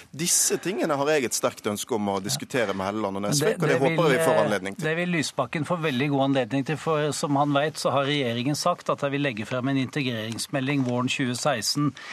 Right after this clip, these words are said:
Speaker 2: I forbindelse med den så har vi sagt også i denne tiltakslista at vi skal arbeide fra modell og tiltak for å styrke det frivillige arbeidet med integrering og aktivitetstilbud i mottak, og så skal vi komme tilbake til dette i forbindelse med integreringsmeldingen.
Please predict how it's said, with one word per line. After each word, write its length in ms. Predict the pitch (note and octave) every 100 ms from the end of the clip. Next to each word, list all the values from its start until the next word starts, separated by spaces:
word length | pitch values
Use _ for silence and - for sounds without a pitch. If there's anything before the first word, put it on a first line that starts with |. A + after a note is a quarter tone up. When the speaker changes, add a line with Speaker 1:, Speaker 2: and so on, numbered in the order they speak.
| - -
Speaker 2:
I 80 | D3
forbindelse 480 | F3+ D3 C3 A#2+ E3
med 140 | E3 F3
den 180 | F#3+
så 140 | D#3+ F3
har 80 | C#3+
vi 140 | D3+
sagt 280 | - D#3 -
også 300 | C#3+ - G3 E3
i 80 |
denne 320 | D3 D3 B2+ C3+
tiltakslista 720 | D#3+ - A#2 - D3 - G3 D3+
at 80 |
vi 160 | D3 C#3
skal 260 | - E3 D3
arbeide 240 | A2+ A2+
fra 120 | - C#3
modell 400 | D3 C3+ B2 B2
og 60 | C3
tiltak 500 | D#3 G#2+ - E3 F#3 - - - -
for 80 | E3
å 60 |
styrke 320 | - E3 - C#3
det 120 | -
frivillige 400 | D#3+ B2 A2 C#3+ B2+
arbeidet 180 | A2 A2
med 140 | B2+
integrering 360 | C#3+ C3 B2+ C#3
og 120 | C3
aktivitetstilbud 840 | D3+ C#3+ A#2 G2+ - A#2+ C3 C3
i 60 | D#3
mottak, 580 | D3 A#2+ - F#3+ F#3 E3 -
og 100 | D#3
så 120 | - D3
skal 220 | - C#3+
vi 80 | C#3+
komme 240 | D3 A2+
tilbake 380 | D#3+ B2 A2 -
til 100 | E3
dette 160 | -
i 40 | B2
forbindelse 380 | C#3 B2+ G#2+ D3
med 100 | B2
integreringsmeldingen. 840 | C#3+ B2 G#2+ - C3 A#2 C#3 D3